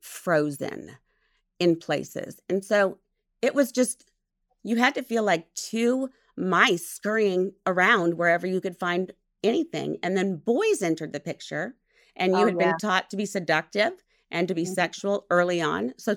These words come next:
Speaker 1: let's talk about that entering the picture along with the drugs.
Speaker 2: Yes, yes. So, um, I, um, starting at a very early age, I had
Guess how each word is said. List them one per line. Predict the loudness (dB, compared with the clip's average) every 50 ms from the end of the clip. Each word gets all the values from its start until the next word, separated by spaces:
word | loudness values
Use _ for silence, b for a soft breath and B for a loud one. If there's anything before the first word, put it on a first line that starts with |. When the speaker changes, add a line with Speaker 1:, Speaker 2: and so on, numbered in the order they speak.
| -2 4
Speaker 1:
let's | 4 4 4 4
talk | 0 -2 -2 0
about | 0 0 2 2 0 0 -2 -2
that | 0 0 2 0 -2 -2 0
entering | 0 0 0 0 -2 -2 -2 -2
the | -2 -4
picture | -8 -12 -14 -12 -10 -8 -6 -6 -8 -10 b b b _ 0
along | 2 2 2 2 2 0
with | -2 -4
the | -6
drugs. | -6 -6 -8 -8 -8 -10 -16 -20 -20 _ _ _ _ _ _ _ _ _ _ _ _ _ _ _ _ _
Speaker 2:
Yes, | -16 -4 0 0 0 0 0 -4 -10 -10 -10 -10 -6
yes. | -2 0 0 0 0 -4 -8 -14 B B B B B B
So, | -10 -10 -2 2 4 6 6 6 6 4 2 2
um, | 2 4 4 2 2 0 -4 -10 B B B B B B B B -2
I, | 2 2 4 4 4 2 2 0 0 0
um, | 2 2 2 2 0 -2 -6 -8 -10
starting | -10 -6 0 2 2 4 4 4 4 2 2 2 0 0
at | 0 2 2
a | 0 0
very | 0 0 0 0 0 -2 -2
early | -2 -2 0 0 0 0
age, | 0 0 0 -2 -4 -4 -8 -4 -2
I | 0 0 0
had | -2 -4 -2 0 0 0 -2 -4